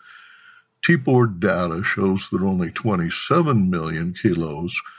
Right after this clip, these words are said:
has been re-exported during this time,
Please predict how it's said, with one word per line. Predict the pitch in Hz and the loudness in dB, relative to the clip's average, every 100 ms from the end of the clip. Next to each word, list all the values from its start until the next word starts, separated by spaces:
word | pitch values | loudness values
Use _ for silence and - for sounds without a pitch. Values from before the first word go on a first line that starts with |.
| - _ _ | -20 _ _
has | 120 120 | 0 2
been | 101 110 107 | 2 2 2
re-exported | 101 117 113 101 - - 208 131 87 - | 4 4 2 0 -6 -4 -4 -2 -4 -4
during | 98 82 80 | -4 -4 -6
this | 82 - | -6 -8
time, | - 160 139 98 87 104 | -6 -2 0 0 0 -4